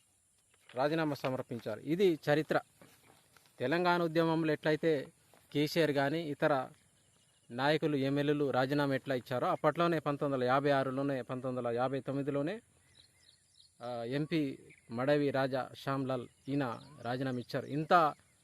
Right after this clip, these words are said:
త్యాగము, పోరాట పటిమన్నటువంటి నాయకులను కూడా, డిమాండ్ను కూడా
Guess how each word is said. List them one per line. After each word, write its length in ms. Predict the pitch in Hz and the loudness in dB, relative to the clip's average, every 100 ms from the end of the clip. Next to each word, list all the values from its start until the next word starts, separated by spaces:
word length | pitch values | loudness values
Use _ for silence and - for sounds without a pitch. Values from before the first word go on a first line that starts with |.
| _ - | _ -2
త్యాగము, 640 | 135 156 170 170 160 151 - _ _ _ _ - 123 - | 2 4 4 2 -4 -6 -16 _ _ _ _ -20 -16 0
పోరాట 300 | 156 170 165 | 2 4 2
పటిమన్నటువంటి 760 | 156 151 156 151 147 147 123 | 0 0 0 -2 -2 -4 -4
నాయకులను 480 | 123 139 147 151 151 | 0 2 2 0 -2
కూడా, 340 | 151 147 131 - _ _ - | 2 2 0 -6 _ _ -8
డిమాండ్ను 540 | 113 156 180 190 185 | 0 4 6 6 4
కూడా 380 | 175 175 156 135 | 2 2 2 -2